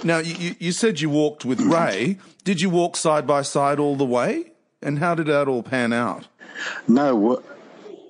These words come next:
Speaker 2: no way. I thought he was gonna be slower than me, and the bugger was way ahead. So I,
Speaker 1: <laughs>
Speaker 2: I ended up by <laughs> trailing in his wake. But, um, I think if my wife and I walk again, if Sia and I walk, we'll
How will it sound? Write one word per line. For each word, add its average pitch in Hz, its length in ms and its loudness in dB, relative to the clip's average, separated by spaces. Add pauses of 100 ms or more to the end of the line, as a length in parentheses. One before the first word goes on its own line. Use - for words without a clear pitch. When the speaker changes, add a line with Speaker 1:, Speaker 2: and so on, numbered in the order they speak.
(300)
Speaker 2:
no 127 280 4
way. 127 240 2
I 117 100 2
thought 143 240 2
he 135 60 4
was 113 120 0
gonna 110 200 2
be 104 140 2
slower 117 340 2
than 92 200 0
me, 95 180 2
and 107 140 2
the 107 60 0
bugger 110 320 2
was 107 180 2
way 120 260 2
ahead. 95 320 0 (640)
So 117 280 4
I, 120 200 2
Speaker 1:
<laughs> - 40 -6
Speaker 2:
I 123 200 2
ended 123 300 2
up 113 300 -2
by 107 340 -2 (280)
<laughs> - 1000 -4
trailing 147 460 2
in 123 100 2
his 110 160 0
wake. 110 520 -2
But, 110 380 -2
um, 107 360 0 (520)
I 123 120 -4
think 202 220 0
if - 260 -4
my 123 160 4
wife 123 320 0
and 127 100 4
I 123 120 2
walk 117 280 0
again, 117 320 2
if 131 140 -2
Sia 120 380 2
and 120 120 -14 (240)
I 117 140 2
walk, 113 420 0
we'll 113 560 2